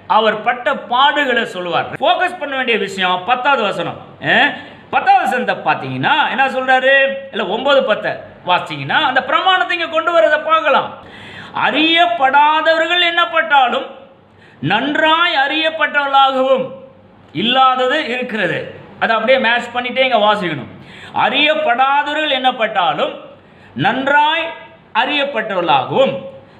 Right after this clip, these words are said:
சாகிறவர்கள் எண்ணப்பட்டாலும், உயிரோடு இருக்கிறவர்களாகவும். உயிர் இல்லைங்க,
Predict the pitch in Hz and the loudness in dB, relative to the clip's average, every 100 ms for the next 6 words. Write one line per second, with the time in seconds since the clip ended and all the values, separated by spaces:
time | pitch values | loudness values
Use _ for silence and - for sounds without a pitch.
0 | - 208 208 262 294 302 311 320 320 330 | -6 2 4 4 4 4 4 4 2 2
1 | 320 320 320 294 - 226 180 240 - - | 2 2 0 0 0 0 0 -2 -6 -14
2 | - - 151 233 294 302 311 233 254 262 | -20 -12 -4 0 2 4 4 2 -2 -6
3 | 226 269 247 214 180 160 160 247 247 - | -4 -2 0 2 2 0 -2 -4 -4 -10
4 | - - - - - - - - - - | -20 -20 -20 -20 -20 -20 -20 -20 -20 -4
5 | 294 370 403 370 381 370 277 | 2 4 4 2 0 2 2